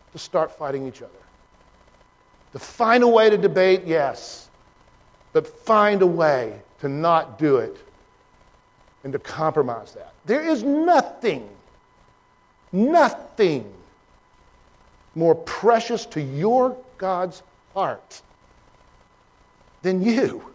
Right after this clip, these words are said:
And you in unity with each other.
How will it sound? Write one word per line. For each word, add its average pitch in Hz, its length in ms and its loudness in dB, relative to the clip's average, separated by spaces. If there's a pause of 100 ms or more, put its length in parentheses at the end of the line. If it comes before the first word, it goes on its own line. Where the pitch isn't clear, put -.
(2250)
And 90 80 -20 (160)
you 208 380 -6 (320)
in 104 200 -20
unity 147 360 -10
with 131 160 -20
each - 160 -20 (2250)
other. - 100 -20